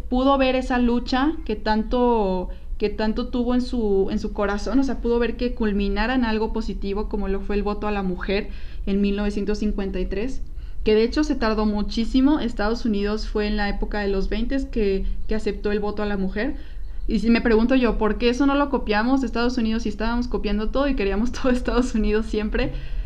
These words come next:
Eso no fue algo que nosotros pudimos incluir también en nuestra Constitución, hasta mil novecientos cincuenta y tres.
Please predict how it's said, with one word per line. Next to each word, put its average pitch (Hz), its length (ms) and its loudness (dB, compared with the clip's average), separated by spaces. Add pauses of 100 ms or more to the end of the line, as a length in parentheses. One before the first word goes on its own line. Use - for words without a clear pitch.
(140)
Eso 214 320 2
no 226 160 2
fue 220 220 0
algo 220 320 2
que 214 80 0
nosotros 190 840 0 (300)
pudimos 202 380 2
incluir 190 420 2
también 190 260 0
en 185 80 2
nuestra 185 240 -2
Constitución, 180 720 0
hasta 170 300 0
mil 233 300 4
novecientos 202 600 0
cincuenta 185 460 0
y 139 80 -2
tres. - 420 -2